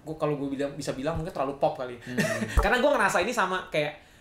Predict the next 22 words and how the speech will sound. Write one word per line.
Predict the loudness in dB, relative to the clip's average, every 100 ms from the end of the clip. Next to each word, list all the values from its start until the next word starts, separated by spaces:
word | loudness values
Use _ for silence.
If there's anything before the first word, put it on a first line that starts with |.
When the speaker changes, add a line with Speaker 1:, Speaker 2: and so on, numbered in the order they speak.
| -12 0
Speaker 1:
kalau | 2 4
misalkan | 4 4 2 0
ini | -4 -4
Speaker 2:
Hmm. | -4 -4
Speaker 1:
masuk | -4 -8
ke | -8
Best | -10 -8
Picture, | -10 -8 -10
nominasi | -6 -8 -8 -12
Best | -14
Picture, | -16 -18 -18 -10
gua | -6
ngerasa | -2 -4 -2
ini | -4 -2
kayak | -4 -4 -10
Kejadian | -8 -8
La | -6
La | -4
Land | -2 0
terulang | 0 -2
lagi | -4
sih. | -4